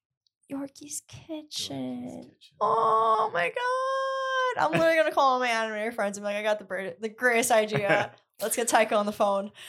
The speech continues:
Speaker 2: Um, yeah, I, I think the, the,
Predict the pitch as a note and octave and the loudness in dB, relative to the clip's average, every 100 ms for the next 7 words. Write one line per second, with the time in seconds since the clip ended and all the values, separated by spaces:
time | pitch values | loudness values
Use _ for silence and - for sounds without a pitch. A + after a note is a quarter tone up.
0 | - - C4 C4+ C4 B3 A#3 A#3 A#3 _ | -18 2 8 10 10 8 4 -2 -14 _
1 | - _ _ _ _ _ _ _ _ B3 | -20 _ _ _ _ _ _ _ _ 4
2 | A#3+ A3+ A3+ A3 A3 A3 - - G3 F#3+ | 6 8 8 6 2 -4 -4 -6 -2 -2
3 | F3+ E3 - F#3 | -4 -6 -2 -2